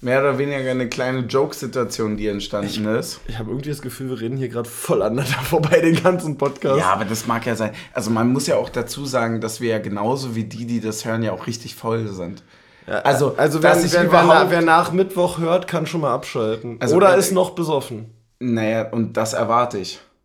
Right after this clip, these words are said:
Speaker 2: Ja.
Speaker 1: Das erwarte ich. Nee, ich hab noch eine Story, bevor wir zum Spiel kommen.
Speaker 2: Ja, mach.
Speaker 1: Äh, weil wir haben ja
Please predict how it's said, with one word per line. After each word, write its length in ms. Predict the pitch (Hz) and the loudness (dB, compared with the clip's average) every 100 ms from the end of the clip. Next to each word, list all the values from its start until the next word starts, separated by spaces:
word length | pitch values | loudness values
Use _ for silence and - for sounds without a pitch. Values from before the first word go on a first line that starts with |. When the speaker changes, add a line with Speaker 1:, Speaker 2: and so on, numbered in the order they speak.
| - | -12
Speaker 2:
Ja. 160 | 95 - _ _ _ _ _ | -12 -12 _ _ _ _ _
Speaker 1:
Das 200 | 113 113 | -8 -4
erwarte 340 | 107 110 110 | 0 -2 -2
ich. 80 | 107 | -4
Nee, 80 | 147 | -2
ich 140 | 175 | 0
hab 160 | 170 170 | 0 -2
noch 80 | 165 | -4
eine 100 | 147 | -4
Story, 320 | - 143 170 | -4 -2 -2
bevor 360 | 147 143 - 147 | -2 -6 -4 -6
wir 80 | 151 | -6
zum 180 | - 113 | -8 -8
Spiel 280 | - 135 | -8 -10
kommen. 180 | 139 107 | -8 -8
Speaker 2:
Ja, 100 | 160 | -6
mach. 180 | 185 240 240 _ 147 - - - - | -6 -10 -14 _ -18 -18 -18 -20 -14
Speaker 1:
Äh, 320 | - 123 131 120 | -2 2 2 2
weil 160 | 127 | 0
wir 120 | 135 131 | 0 -2
haben 140 | 147 | -2
ja 400 | 151 151 151 147 | -2 -2 -2 -4